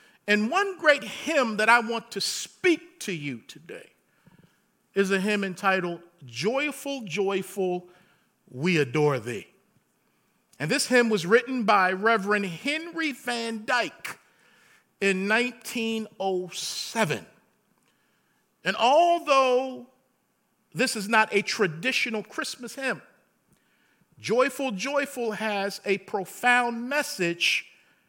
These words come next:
for the Christmas season. In fact, this hymn can be very therapeutic if you take a ti-, take the time and go through the lyrics. For instance, stanza one says,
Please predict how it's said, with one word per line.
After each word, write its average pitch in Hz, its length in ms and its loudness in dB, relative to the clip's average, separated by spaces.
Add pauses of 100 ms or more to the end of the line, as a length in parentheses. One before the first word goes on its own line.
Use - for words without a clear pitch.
(180)
for - 160 -10
the 156 80 -4
Christmas 160 420 -6
season. 131 560 -10 (960)
In 202 120 0
fact, 214 460 2
this 320 260 -2
hymn 233 280 0
can 214 240 -4
be 214 300 -2 (260)
very 277 680 0 (200)
therapeutic - 1400 -2 (520)
if 190 160 -4
you 208 60 -6
take 196 260 -2
a - 20 -12
ti-, 196 420 -2
take 233 180 -2
the 170 80 -14
time 185 320 -4
and 170 100 -12
go 180 160 -4
through 180 220 -12
the 151 100 -10
lyrics. 135 720 -8 (1160)
For - 160 -2
instance, 185 380 -2
stanza 185 400 0
one 208 280 -2
says, 165 440 -2